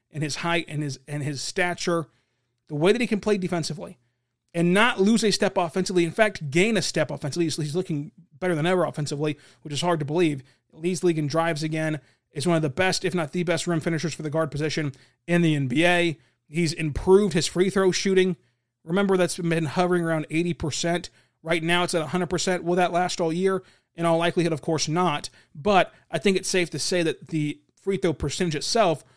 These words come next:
will improve from where it was in years past, which is a huge game changer, and it's a way to get you to that next stepping stone as a, in terms of a points per game commodity on the offensive end.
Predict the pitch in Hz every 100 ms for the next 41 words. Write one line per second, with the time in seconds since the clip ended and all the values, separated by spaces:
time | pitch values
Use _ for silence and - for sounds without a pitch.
0 | _ - 165 185 175 156 135 - 190 156
1 | 143 - 160 156 156 - 156 151 147 -
2 | _ _ _ 160 156 156 151 131 - 180
3 | 156 147 156 131 175 143 151 151 143 156
4 | 147 139 143 151 143 156 - 156 139 _
5 | _ - - 175 165 151 156 - - 156
6 | 160 139 - 147 139 - - _ 151 151
7 | 151 143 147 165 147 143 131 - 165 -
8 | 165 147 151 147 147 143 160 151 131 131
9 | _ _ _ _ _ _ _ _ - 151
10 | 151 143 131 151 147 139 151 190